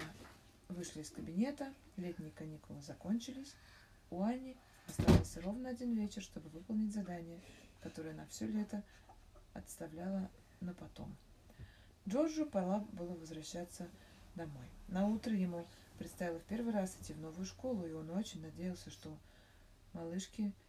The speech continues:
не будут плакать всю ночь и дадут ему выспаться. «Пока, Джордж», вздохнула Аня. «Пока», уныло ответил Джордж. Оба закончили шестой класс и теперь переходили из начальной школы в среднюю. Аня в частную, Джордж в обычную городскую.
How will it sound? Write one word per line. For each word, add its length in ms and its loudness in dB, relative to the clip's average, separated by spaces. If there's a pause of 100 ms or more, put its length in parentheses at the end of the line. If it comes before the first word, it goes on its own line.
(120)
не 100 -2
будут 300 -2
плакать 340 -2
всю 180 -8
ночь 280 -8
и 40 -10
дадут 340 -6
ему 180 -4
выспаться. 500 -12 (760)
«Пока, 380 4
Джордж», 460 2 (100)
вздохнула 560 -2
Аня. 320 -6 (100)
«Пока», 540 -6 (200)
уныло 340 -10
ответил 440 -12
Джордж. 320 -14 (640)
Оба 200 -2
закончили 560 -2
шестой 360 -6
класс 360 -2
и 20 -18
теперь 300 -10
переходили 520 -6
из 80 -6
начальной 440 -2
школы 320 -6
в 160 -16
среднюю. 420 -12 (400)
Аня 220 2 (100)
в 60 -12
частную, 460 -2 (680)
Джордж 140 -2 (160)
в 120 -10
обычную 440 -10
городскую. 500 -12